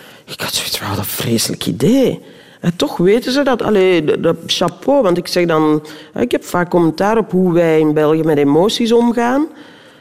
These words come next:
En dan moet ik toch zeggen dat die dokters daar in Tuzet in Jette was dat toen, dat die daar zeer goed mee omgegaan zijn.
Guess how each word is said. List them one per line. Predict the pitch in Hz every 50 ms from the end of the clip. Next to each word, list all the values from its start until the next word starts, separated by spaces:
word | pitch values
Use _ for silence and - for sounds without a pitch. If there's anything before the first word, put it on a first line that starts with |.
| _ _ _ _ _ _ _
En | _ - - 170 156 143 143
dan | 139 135 135
moet | 139 127 110
ik | 123 -
toch | - 110 104 -
zeggen | - - 202 226 247
dat | 240 -
die | - 233 226 196
dokters | 160 180 208 202 202 - 196 160 143
daar | 147 143 135 156 165 165 160 170 - -
in | 165 156 151 151
Tuzet | - 160 147 139 143 147 143
in | - 151 143
Jette | 143 151 - - -
was | 226 233 233 226
dat | 240 226 233 -
toen, | 226 233 233 233 214
dat | 175 147 -
die | - -
daar | 151 143 135
zeer | 131 135 131 151 196 226 220
goed | 190 208 196 - -
mee | 156 160 160
omgegaan | 143 135 147 139 139 139 151 143 139 143
zijn. | 139 143 139 139 135 147